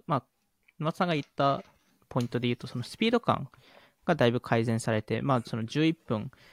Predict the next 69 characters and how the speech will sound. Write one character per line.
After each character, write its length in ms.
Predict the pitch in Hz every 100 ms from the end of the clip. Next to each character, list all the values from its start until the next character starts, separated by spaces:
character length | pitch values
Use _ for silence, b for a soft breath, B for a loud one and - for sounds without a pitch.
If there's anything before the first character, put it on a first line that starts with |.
| b -
の 60 | 131
返 180 | 127 113
信 240 | 120 113
じ-、 120 | - _ -
あ 100 | 123
の、 220 | 110 113 -
え 80 |
っ 20 | 120
と、 160 | - _ _ -
え 120 | 113
ー、 40 | -
解 180 | 123 -
決 260 | 113 120
時 140 | 120 -
短-、 180 | 127 -
時 120 | 131 -
間 220 | 113 117
が 140 | 127
二 160 | 131 147
分 320 | 147 - 120 _ -
に、 200 | 117 -
え 60 | 131
っ 20 |
と、 160 | - 117
収 140 | -
ま 100 | 110
っ 40 | - -
た 60 |
み 100 | 117
た 120 | 123
い 40 | 123
な 60 |
話。 440 | 120 120 117 123 131 b b b b b
え 680 | 120 113 120 - - - - 156
ー、 40 |
で、 100 | 196
ま 300 | 202 143 -
あ、 40 | - _ -
ま 100 | 131
あ、 40 | -
あ 60 | 180
と、 100 | -
ク 140 | -
ラ 120 | 185 190
ル 60 |
ナ 140 | 180 156
に 60 | - 170
よ 100 | 156
っ 40 | _
て 80 | -
は、 220 | 175 165 -
え 60 |
っ 20 |
と、 120 | - 113
四 160 | 120
十 140 | 120 120
ミ 100 | 120
リ 100 | 107
オ 60 |
ン 60 | 92
の、 80 | 113 123 - -
え 800 | 117 110 110 - - - 180 -
ー、 140 | - 151
ま 120 | 131
あ、 40 |
利 140 | 127 120
益、 360 | 107 135 127 _ _ -
あ 120 |
の、 120 | 113